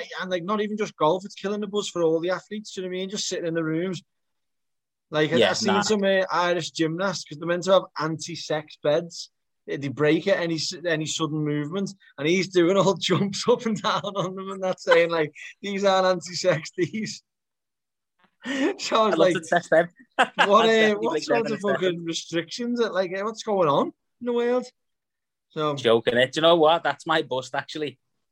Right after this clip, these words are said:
Speaker 1: No, is it?
Speaker 2: I had that as my bust, yeah. I, I agree with you. I,
Speaker 1: Yeah,
Speaker 2: what's
Speaker 1: so
Speaker 2: your
Speaker 1: that's your
Speaker 2: bust?
Speaker 1: bust, that's your bust of the Olympics, yeah? Well, you know what's come up for, for me again, don't you? The rules
Speaker 2: What?
Speaker 1: of fucking golf.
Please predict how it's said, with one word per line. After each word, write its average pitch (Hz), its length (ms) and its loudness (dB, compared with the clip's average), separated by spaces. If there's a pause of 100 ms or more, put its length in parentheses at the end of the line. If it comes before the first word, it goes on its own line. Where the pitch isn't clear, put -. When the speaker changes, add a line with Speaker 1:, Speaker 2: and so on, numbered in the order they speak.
Speaker 1:
No, 135 200 0
is 156 100 2
it? 185 200 2 (520)
Speaker 2:
I 120 100 2
had 127 160 6
that 131 120 2
as 131 120 0
my 135 160 -8
bust, 120 300 0
yeah. 123 380 2
I, 123 40 -4
I 123 100 -2
agree 110 300 -4
with 110 140 -2
you. 120 140 4
I, - 80 6
Speaker 1:
Yeah, 131 200 -2
Speaker 2:
what's 147 140 6
Speaker 1:
so 160 40 2
Speaker 2:
your 151 100 10
Speaker 1:
that's 143 100 2
your 202 120 6
Speaker 2:
bust? 170 120 0
Speaker 1:
bust, 180 240 0 (180)
that's 180 220 -4
your 180 60 -4
bust 170 240 -4
of 190 160 -4
the 160 100 -2
Olympics, 156 480 -2
yeah? 156 200 0 (560)
Well, 156 260 2
you 170 80 4
know 185 140 4
what's 196 200 2
come 185 240 -2
up 180 160 2
for, 180 120 -10
for 165 120 -8
me 185 220 -2
again, 170 240 -4
don't 196 200 -2
you? 233 140 -2 (1300)
The 156 100 -4
rules 156 360 2
Speaker 2:
What? 117 180 10 (120)
Speaker 1:
of 156 80 -8 (120)
fucking 151 400 -8
golf. 190 340 0